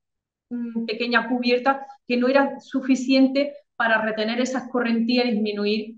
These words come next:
eh, la erosión, obteniendo lo, los objetivos que, que pretendemos. Por el mismo motivo, favorecer un buen desarrollo. En muchos casos, pues, se recomienda incluso el abonar en la cubierta vegetal para, para fomentar, eh, ese aumento de biomasa.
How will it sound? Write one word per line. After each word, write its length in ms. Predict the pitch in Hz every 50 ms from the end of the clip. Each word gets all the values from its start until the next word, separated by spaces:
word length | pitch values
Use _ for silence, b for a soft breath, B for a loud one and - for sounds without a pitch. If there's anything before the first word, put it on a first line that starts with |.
| - _ _ _ _ -
eh, 280 | 226 220 214 214 208 202
la 120 | 202 196
erosión, 380 | 190 196 196 196 - 220 226 240
obteniendo 380 | 233 233 220 214 220 220 233
lo, 380 | 226 220 214 202 196 185 - - 214
los 260 | 214 208 202 196 196 208 202 -
objetivos 520 | - 196 190 - 208 - 220 214 220 226 233 - -
que, 500 | 220 208 202 196 185 185 180 180 170 - -
que 60 | 190
pretendemos. 640 | - 190 190 185 185 180 180 185 180 175 160 156 - - _ _ _ _ _ _ _ _ _ _ _ _ _ _ _
Por 100 | 214 214
el 140 | 214 214 214
mismo 200 | 240 247 269 262
motivo, 380 | 262 262 262 269 269 277 269
favorecer 520 | 269 254 240 220 214 214 208 - 233 226 247
un 120 | 240 233
buen 180 | 226 240 240 226
desarrollo. 540 | 226 226 226 226 214 226 240 254 262 262 277
En 60 | 254
muchos 260 | 226 220 - 240 226
casos, 300 | - 240 226 240 233 - -
pues, 180 | 226 220 208
se 100 | 220 226
recomienda 520 | 214 220 202 - 208 208 214 226 233 233 226
incluso 520 | 226 226 226 240 233 240 226 - - 214
el 260 | 214 214 214 214 208
abonar 520 | 208 196 202 202 202 214 226 226 226 226 -
en 120 | 226 214 214
la 140 | 202 196
cubierta 400 | - 208 208 214 226 226 226 226
vegetal 540 | 214 214 - - 202 190 - 214 254 269 254
para, 420 | 247 226 214 196 196 190 196 - - _ _ _ _ _ _
para 240 | 214 208 208 202
fomentar, 440 | 202 220 208 202 202 196 208 208 214
eh, 460 | 220 220 214 208 202 196 196 190 208
ese 160 | 220 208 - 233
aumento 340 | 220 220 220 220 220 220
de 100 | 208 202
biomasa. 640 | 196 202 196 196 196 202 220 233 233 262 294 -